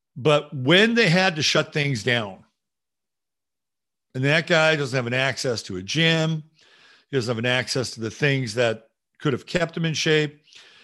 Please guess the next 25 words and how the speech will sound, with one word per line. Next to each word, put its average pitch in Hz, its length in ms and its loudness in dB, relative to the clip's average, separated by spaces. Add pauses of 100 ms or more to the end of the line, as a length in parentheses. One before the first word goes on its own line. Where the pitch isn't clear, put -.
(340)
um, 139 340 0
doesn't 156 260 -2
even 175 100 0
have 175 160 2
access 143 520 -2
to - 100 -10
his 107 140 -4
dreams 143 520 -4
anymore. 101 580 -16 (1160)
In 143 100 -4
a 127 40 -2
brief 160 300 -6
period 170 260 -2
of 131 100 -12
time, 147 320 -6
what 135 80 -2
does 127 100 -6
he 123 80 -8
do? 117 340 -6 (3000)
You 131 140 -8
know, 117 80 -6
he 120 140 -6
goes 131 340 0
on 127 160 -2
the, 110 120 -10